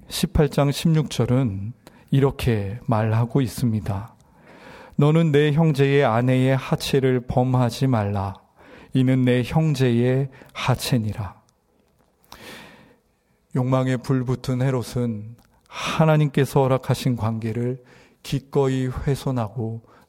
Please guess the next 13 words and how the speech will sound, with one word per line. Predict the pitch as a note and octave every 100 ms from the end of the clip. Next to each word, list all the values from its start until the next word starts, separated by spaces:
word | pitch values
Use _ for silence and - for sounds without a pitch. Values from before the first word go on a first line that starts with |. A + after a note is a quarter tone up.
| -
태워버립니다. | - C#3 A#2+ A2+ G#2+ G2+ G2 - A2 - _ _ _ _ _ -
목적을 | - C3 - D3 C#3+ C#3
위해서라면 | C#3 C#3 C#3+ C3 B2 B2 B2+ A2 A2+ - - _ _ -
기꺼이 | D3+ - D3+ D3+ C#3+
그 | C#3+ C#3+ C3+
관계를 | C#3 C3 B2+ B2+ B2 B2 A#2 - - _ _
멸시하고 | - B2 A#2+ - - A2+ A2 - G#2+ G#2 A2+ - -
업신여깁니다. | G#2+ A2 - - C3 A2 G#2 G2 F#2+ A#2 G2+ _ _ _ _ _ _ _ _ - - _ _ _ -
헤롯의 | C3+ C3 - C3+ B2 A2+ B2+ F3 _ _ _
아내도 | - A#2 A2+ A2+ A#2 G2 - _ _ _ _ _
이복 | D3 C#3 C#3
동생 | - C#3 B2+ C3+ C3 B2
빌립도 | A2+ B2 A#2+ B2 - A#2 A2+